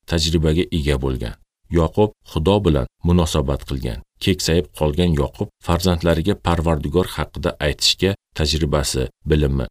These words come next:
va donoligi yetarli inson bo'lgan. Ana shu keksalik vaqtida Yoqubning yaxshi ko'rgan xotini Rohiladan Yusuf va Binyamin ismli o'g'illar tug'iladi. Binyamin tug'ilgandan keyin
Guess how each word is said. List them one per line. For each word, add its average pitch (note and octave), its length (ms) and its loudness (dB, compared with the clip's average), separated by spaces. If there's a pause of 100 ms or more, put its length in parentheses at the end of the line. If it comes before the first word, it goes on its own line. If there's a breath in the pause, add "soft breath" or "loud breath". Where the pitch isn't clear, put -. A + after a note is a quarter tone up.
va D2 180 0
donoligi D2+ 680 0
yetarli D2 520 -2
inson C#2 420 -2
bo'lgan. A#1 340 -8 (360)
Ana F#2 240 2
shu - 160 2
keksalik - 540 -2
vaqtida D#2+ 460 -2 (200)
Yoqubning F#2+ 640 2 (140)
yaxshi F2 340 2
ko'rgan F#2 320 2
xotini F2+ 420 0
Rohiladan D#2 640 0 (160)
Yusuf D#2 460 -2 (140)
va E2 180 0 (160)
Binyamin E2 580 2
ismli F2 460 2 (140)
o'g'illar D2 460 0
tug'iladi. B1+ 500 -6 (340)
Binyamin E2+ 460 4
tug'ilgandan E2 680 0
keyin C2 280 -4